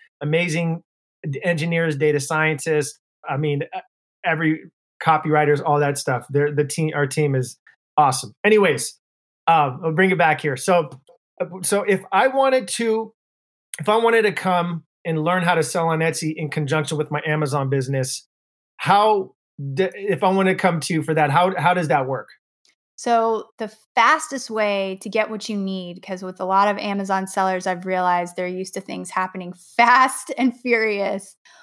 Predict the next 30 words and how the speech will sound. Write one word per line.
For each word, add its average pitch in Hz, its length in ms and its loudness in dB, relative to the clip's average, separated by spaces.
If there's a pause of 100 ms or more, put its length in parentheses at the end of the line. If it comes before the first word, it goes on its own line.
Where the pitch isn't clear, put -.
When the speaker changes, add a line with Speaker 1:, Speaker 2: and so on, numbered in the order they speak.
(200)
Speaker 2:
We 294 260 0
have 302 220 6
an 226 140 -6 (120)
Etsy 226 320 0
quiz 262 560 -2 (160)
w-, 214 140 -8
that 233 140 0
you 240 100 -4
can 240 140 0
take. 190 380 -4
And 226 120 0
if 226 100 -6
you 262 100 0
have 302 180 6
no 302 140 4
Etsy 226 280 0
shop, 208 340 4
just 214 220 -6
tell 214 160 4
it 220 140 -2
the 247 60 -6
truth. 190 460 -8 (460)
And 214 140 0
it'll 247 260 2
give 226 260 0
you 226 420 0
a 208 100 4
custom 240 520 0
Etsy 214 340 -2
course 196 460 -2